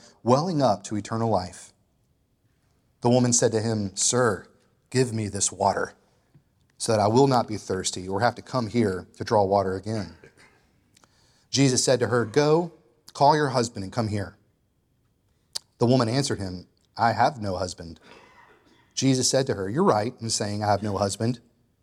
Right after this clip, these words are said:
for you have had five husbands, and the one that you have now is not your husband either. What you have said is true." The woman said to him, "Sir, I perceive that you are a prophet. Our, our fathers worshipped on this mountain, but you say in that Jerusalem is the place where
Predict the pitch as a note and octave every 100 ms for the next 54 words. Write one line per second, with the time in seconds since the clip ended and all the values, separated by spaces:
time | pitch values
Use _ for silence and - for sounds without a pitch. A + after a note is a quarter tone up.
0 | _ _ _ - B2 D3 C3 C3+ - -
1 | D#3 D#3 G2+ - E2 D#2 - - _ _
2 | _ _ _ - A#2+ A#2 C#3+ C#3+ B2 A#2
3 | B2 G#2+ A2 D#3+ C#3 G#2 A#2 A#2 A2+ B2
4 | A#2+ C3 F3 - - _ _ _ - B2+
5 | B2 C#3 - - G#2 - - F#2 D#2+ -
6 | _ _ _ _ _ _ _ _ _ _
7 | - A#2 A#2+ A2+ A#2 G#2+ G2+ G#2+ G2 C3
8 | B2 B2 G#2 - B2 A2+ G#2+ A2 G#2+ F#2
9 | - B2+ A#2 G2+ B2 C3+ D3 - D3+ D#3
10 | B2 A#2 D#3+ E3 D3+ A#2+ G#2+ - A#2 A#2+
11 | C#3 - - - - C3 D#3 E3+ F3 D#3
12 | C#3 A2+ B2+ E3 G3+ - C3 A#2+ A#2+ A#2+
13 | B2+ B2+ B2 B2 A#2+ A2